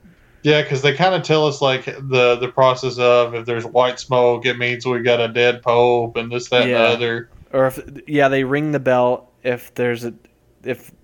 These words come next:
Speaker 2: the Pope dies, and then if they choose a new pope, there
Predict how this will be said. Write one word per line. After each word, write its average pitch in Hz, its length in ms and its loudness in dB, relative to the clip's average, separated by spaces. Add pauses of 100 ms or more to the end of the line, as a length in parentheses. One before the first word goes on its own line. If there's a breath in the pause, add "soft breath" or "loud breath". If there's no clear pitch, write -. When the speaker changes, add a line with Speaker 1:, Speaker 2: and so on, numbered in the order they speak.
(120)
Speaker 2:
the 123 80 -8
Pope 127 360 -8
dies, 117 520 -2 (100)
and 120 180 -6
then 120 380 -6 (400 soft breath)
if 127 200 -6
they 117 200 -2
choose 139 380 -4
a 135 60 -4
new 127 200 -4
pope, 120 420 -4
there 113 240 -6